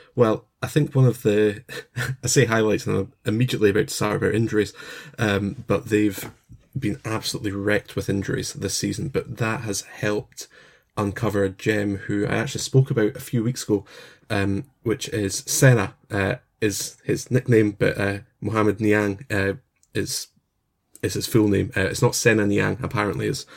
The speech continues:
as some people have taken to call him. But anyway, um, he, uh, for those of you who didn't listen to the show a couple of weeks ago,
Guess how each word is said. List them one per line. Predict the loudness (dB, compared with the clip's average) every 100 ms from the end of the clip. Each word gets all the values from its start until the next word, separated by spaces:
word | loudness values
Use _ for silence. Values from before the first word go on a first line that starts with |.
| -20 -18 -6
as | 0
some | 0 0
people | -2 -4
have | 0
taken | -2 -2
to | -4
call | 2 2 2
him. | 0
But | 4
anyway, | 6 6 4 0 -16 -18 -16 -6
um, | -2 -2 -4
he, | -6 -2 -2 -2 -6 -10 _ -10
uh, | -6 -4 -4
for | 0
those | 2 2
of | 0 -8 -10
you | -4 -4
who | -2
didn't | -2 -2
listen | -6 -8
to | -10
the | -10
show | -8
a | -8
couple | -10 -8
of | 0
weeks | 0 2
ago, | 6 4